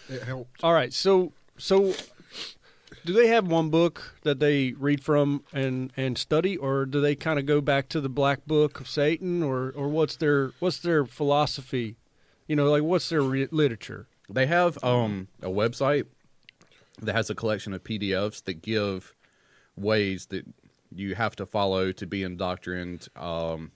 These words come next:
Speaker 3: and ways of life you must follow, and then the steps and levels in which you can ascend while in the O N A. Um,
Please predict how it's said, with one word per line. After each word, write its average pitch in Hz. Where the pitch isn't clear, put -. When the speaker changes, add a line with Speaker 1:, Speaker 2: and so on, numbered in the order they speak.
Speaker 3:
and 95
ways 98
of 87
life 90
you 85
must 87
follow, 78
and 85
then 87
the 87
steps -
and 82
levels 82
in 82
which 85
you 92
can 82
ascend 92
while 87
in 85
the 82
O 90
N 82
A. 71
Um, 82